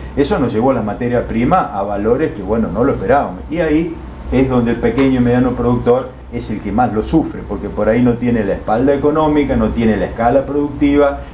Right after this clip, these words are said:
y sus costos se van muy arriba, y por ahí no alcanza el precio máximo de mercado, que es el que, precio que mejor, si bien decía recién Daniel muy claro, la rentabilidad se ha achicado, pero bueno, por ahí to-, logrando el precio máximo a través de la escala productiva,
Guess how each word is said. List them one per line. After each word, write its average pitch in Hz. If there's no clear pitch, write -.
y 110
sus -
costos 120
se 107
van 117
muy 127
arriba, 151
y 123
por 117
ahí 131
no 131
alcanza 127
el 113
precio 127
máximo 123
de 117
mercado, 156
que 117
es 117
el 101
que, 110
precio -
que 107
mejor, 123
si 104
bien 113
decía -
recién 110
Daniel 110
muy 110
claro, 123
la 98
rentabilidad 107
se 120
ha 110
achicado, 131
pero 110
bueno, 110
por 101
ahí 113
to-, 113
logrando 117
el 113
precio 117
máximo 117
a 98
través 104
de 120
la 110
escala 120
productiva, 151